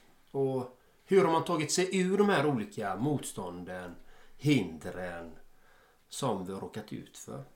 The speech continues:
Vad har jag själv råkat ut för, för käftsmällar? För det är ju lite intressant. Jag har ju varit igenom två utbrändheter, varit i ett tillstånd som jag kallar levande död, där man verkligen har varit i träskets träsk och inte mått så bra.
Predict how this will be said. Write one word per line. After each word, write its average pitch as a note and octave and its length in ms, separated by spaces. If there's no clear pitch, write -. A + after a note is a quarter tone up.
Vad D3 180
har F3 100
jag F3 140
själv G#3+ 300
råkat - 340
ut B2 200
för, F#2 260
för A#2 200
käftsmällar? F#2+ 600
För A#2 140
det B2 100
är C#3 220
ju C3 260
lite C3 260
intressant. A2+ 680
Jag A2+ 100
har A#2+ 60
ju A#2+ 60
varit B2+ 320
igenom A#2+ 300
två B2 220
utbrändheter, G2+ 1200
varit G#2+ 220
i - 20
ett - 60
tillstånd G#2 300
som G#2 120
jag F2+ 80
kallar F#2 220
levande F2 380
död, F2 300
där F#2 180
man F#2+ 220
verkligen G#2 380
har F#2+ 80
varit G2 320
i G#2+ 40
träskets - 600
träsk - 420
och G#2+ 60
inte G2 160
mått F#2 240
så - 100
bra. G#2 440